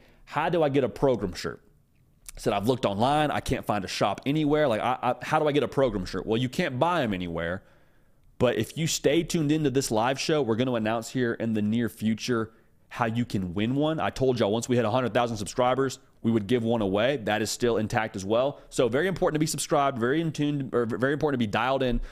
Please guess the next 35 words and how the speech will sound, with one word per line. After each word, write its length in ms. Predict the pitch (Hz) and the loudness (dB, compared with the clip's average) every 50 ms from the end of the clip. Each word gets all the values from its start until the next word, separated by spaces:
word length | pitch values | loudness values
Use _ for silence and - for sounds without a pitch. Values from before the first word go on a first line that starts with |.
| - - - | -14 -18 -10
so 140 | - - 113 | -4 0 0
you 180 | 117 113 120 117 | 2 2 2 2
know 140 | 113 113 110 | 4 2 2
when 180 | 107 113 113 | 2 2 2
all 100 | 113 113 | 2 2
that's 220 | 110 110 107 - - | 0 -2 -2 -2 0
going 260 | 113 107 107 107 101 | 0 0 0 0 0
down 300 | 101 98 95 95 95 92 | 0 0 0 0 -2 -2
and 100 | 98 - | -4 -2
so 80 | - | -2
you 160 | 98 104 98 92 | 0 0 0 -2
can 240 | - 104 95 95 - - - - - | -2 -4 -4 -4 -6 -10 -14 -8 -2
be 160 | - 147 147 | 0 2 2
in 120 | 147 143 139 | 2 2 2
the 60 | 139 | 2
know 380 | 131 131 123 117 113 120 120 117 - - - - - - - | 2 2 2 2 2 0 -2 -4 -10 -20 -20 -20 -20 -20 -8
to 160 | - - 120 | -4 -2 -2
receive 280 | 101 113 - - 165 120 | -2 -2 -2 -2 -2 -4
a 60 | 101 | -4
program 360 | - - 92 90 85 90 85 | -2 -2 0 0 -2 -4 -6
shirt. 220 | - - - 67 - - - - - - - _ _ _ _ _ - | -6 -8 -8 -10 -10 -14 -20 -20 -20 -20 -20 _ _ _ _ _ -2
And 100 | 113 131 | 0 0
we 60 | 143 | 0
appreciate 300 | 139 - 254 226 226 160 | 2 0 0 2 2 2
y'all 120 | 160 147 | 2 2
being 140 | 127 135 127 | 2 2 0
a 40 | 113 | 0
part 180 | 107 131 120 110 | 2 0 0 0
of 40 | |
the 40 | 104 | 0
program 280 | - 123 117 107 104 95 | 0 0 0 0 0 -4
to 80 | 95 | -4
begin 240 | 104 101 101 101 92 | -4 -2 -2 -4 -6
with, 160 | 76 69 - | -6 -10 -14
man. 200 | 82 82 80 80 | -14 -14 -14 -14